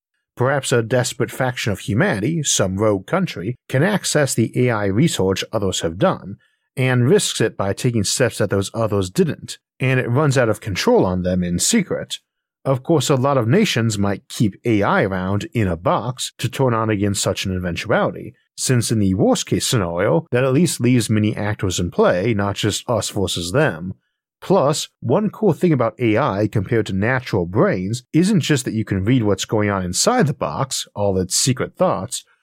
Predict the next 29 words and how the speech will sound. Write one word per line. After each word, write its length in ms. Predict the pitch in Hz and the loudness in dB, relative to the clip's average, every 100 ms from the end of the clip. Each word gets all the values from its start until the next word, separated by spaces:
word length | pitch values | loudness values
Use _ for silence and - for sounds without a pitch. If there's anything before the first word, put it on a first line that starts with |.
| _ - | _ -2
it's 180 | 151 127 | 0 2
that 120 | 165 | 2
you 100 | 143 | 2
can 100 | 143 | 2
also 360 | 180 151 160 | 2 2 2
leave 240 | 113 117 110 | 2 2 2
it 80 | 104 | 0
in 80 | |
suspension 720 | 87 - - 214 180 - 92 107 | -2 0 0 2 2 2 -2 0
or 260 | 98 104 | -2 -2
slow 320 | - - 95 | 0 0 0
time, 560 | 92 160 139 90 87 127 _ - | 0 -2 -2 -4 -8 -12 _ -4
till 220 | - 160 | 2 2
you 160 | 107 104 | 2 2
need 240 | 175 151 | 2 2
it, 220 | - - - _ _ | -4 -10 -18 _ _
not 240 | 127 175 143 | 0 0 2
simply 340 | 165 135 139 | 0 2 0
pacing 420 | 127 143 131 131 | 0 -2 0 0
around 240 | 113 117 107 | 2 2 0
inside 340 | 95 117 104 | 0 -2 -2
its 140 | 85 | -6
prison, 540 | - 247 175 95 123 - - | -2 2 2 0 -2 -2 -2
till 200 | 175 175 | 2 2
released 420 | 143 147 139 - | 4 4 2 0
to 60 | |
fight 260 | 123 120 101 | -2 -4 -2
another 280 | 101 92 90 | -2 -2 -2
monster. 600 | 110 196 127 - 78 | 0 0 -2 -4 -8